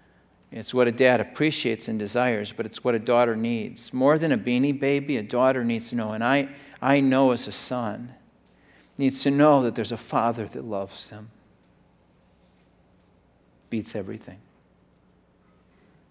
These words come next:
That's it. To know that they're loved. And that's what God wants for you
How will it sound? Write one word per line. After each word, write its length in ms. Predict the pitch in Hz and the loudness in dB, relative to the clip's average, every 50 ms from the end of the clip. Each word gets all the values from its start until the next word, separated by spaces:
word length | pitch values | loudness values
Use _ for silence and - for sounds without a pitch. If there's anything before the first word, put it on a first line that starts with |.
| _ - | _ -14
That's 340 | - 110 117 113 113 - - | -6 -4 -4 -4 -4 -6 -10
it. 180 | 104 - - - _ _ _ _ _ _ _ _ _ _ _ _ _ _ _ - | -10 -10 -12 -18 _ _ _ _ _ _ _ _ _ _ _ _ _ _ _ -16
To 140 | - 117 | -10 -6
know 500 | 113 113 113 123 139 139 127 104 101 - - - - _ _ _ _ _ _ _ _ _ _ _ _ _ _ _ _ _ _ _ _ _ _ _ _ _ _ _ _ _ _ _ _ _ _ | -4 -2 2 2 2 2 2 -2 -4 -8 -16 -20 -20 _ _ _ _ _ _ _ _ _ _ _ _ _ _ _ _ _ _ _ _ _ _ _ _ _ _ _ _ _ _ _ _ _ _
that 160 | - 113 - | -14 -12 -8
they're 140 | - 107 104 | -8 -8 -8
loved. 380 | 101 101 107 - 139 - _ - _ _ _ _ _ _ _ _ _ _ _ _ _ _ _ _ _ _ _ _ _ _ _ _ _ _ _ _ _ _ _ _ _ _ _ _ _ _ _ _ _ _ _ _ _ _ _ _ _ _ _ - | -8 -10 -12 -14 -16 -20 _ -20 _ _ _ _ _ _ _ _ _ _ _ _ _ _ _ _ _ _ _ _ _ _ _ _ _ _ _ _ _ _ _ _ _ _ _ _ _ _ _ _ _ _ _ _ _ _ _ _ _ _ _ -14
And 120 | - 107 | -8 -4
that's 220 | 117 135 143 - - | -4 -4 -4 -6 -8
what 140 | 143 120 | -10 -6
God 220 | - 120 120 123 123 | -2 -2 -2 -2 -2
wants 280 | 120 123 117 120 120 | -2 -4 -4 -4 -6
for 180 | - - - 113 | -8 -10 -8 -8
you 440 | 98 95 98 101 101 104 107 117 | -8 -8 -8 -8 -8 -8 -10 -12